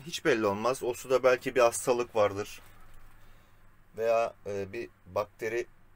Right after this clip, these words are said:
çakışması olabilir. E, yeni gelen balık her zaman için, e, suyunu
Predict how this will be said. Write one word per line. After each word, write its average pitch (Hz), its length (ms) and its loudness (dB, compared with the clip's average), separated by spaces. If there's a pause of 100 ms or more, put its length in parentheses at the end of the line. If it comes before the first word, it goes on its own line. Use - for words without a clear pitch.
çakışması 110 680 -4
olabilir. 104 600 0 (1900)
E, 90 240 -12 (680)
yeni 147 180 -6
gelen 107 380 4
balık 113 400 2 (1400)
her 139 180 0
zaman 101 340 -6
için, 135 320 -8 (920)
e, 95 340 -8 (640)
suyunu 131 460 -8